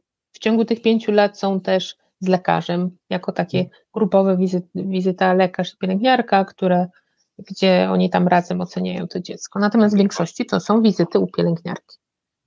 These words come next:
Speaker 2: Tak, u tej pielęgniarki znowu powtórzmy w P O Z-cie i te trzy, e, momenty, w których lekarz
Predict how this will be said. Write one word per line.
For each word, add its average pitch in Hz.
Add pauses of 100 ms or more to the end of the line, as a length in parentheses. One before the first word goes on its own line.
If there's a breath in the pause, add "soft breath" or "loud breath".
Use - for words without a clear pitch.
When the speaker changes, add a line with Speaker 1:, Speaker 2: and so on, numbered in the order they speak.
(200)
Speaker 2:
Tak, -
u 131
tej 151
pielęgniarki 151
znowu 135
powtórzmy 135
w -
P 120
O 123
Z-cie 170
i 135 (160)
te 131
trzy, 147 (400 loud breath)
e, 123
momenty, 135
w 127
których 123
lekarz 135